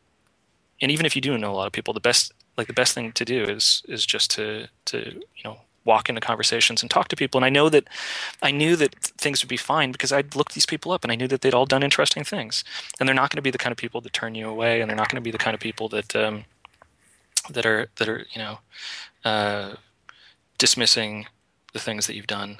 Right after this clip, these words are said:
if you haven't done that much. Um, and even the name itself,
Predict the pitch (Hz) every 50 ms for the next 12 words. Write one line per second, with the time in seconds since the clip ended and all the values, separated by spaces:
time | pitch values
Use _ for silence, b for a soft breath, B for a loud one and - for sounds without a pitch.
0 | _ _ - 117 - 110 - 107 107 110 107 - 107 101 104 - 110 110 104 101
1 | - - - - B B B B B B B B B B B B B B B B
2 | - 139 131 127 127 127 131 127 127 123 - - _ _ _ _ _ _ _ _
3 | _ _ - _ _ _ _ - 147 156 180 202 208 208 180 160 170 170 156 -
4 | - - 135 117 98 - - - -